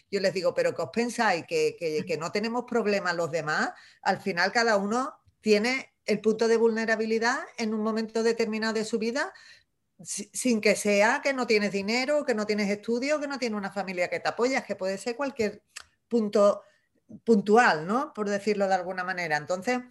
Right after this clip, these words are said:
yo creo que tenemos que seguir en la lucha de visibilizar, de salir a las redes, de decir,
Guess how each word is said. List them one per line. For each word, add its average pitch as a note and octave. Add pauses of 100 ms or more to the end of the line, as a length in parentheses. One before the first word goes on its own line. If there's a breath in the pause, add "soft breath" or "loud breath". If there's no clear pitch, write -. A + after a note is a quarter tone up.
(600)
yo F3+
creo G#3+
que B3
tenemos A3
que A#3 (240 soft breath)
seguir G#3
en G3
la F3+
lucha A3
de B3
visibilizar, G3+
de A#3
salir F3+
a F#3
las A#3
redes, B3
de A3+
decir, F#3+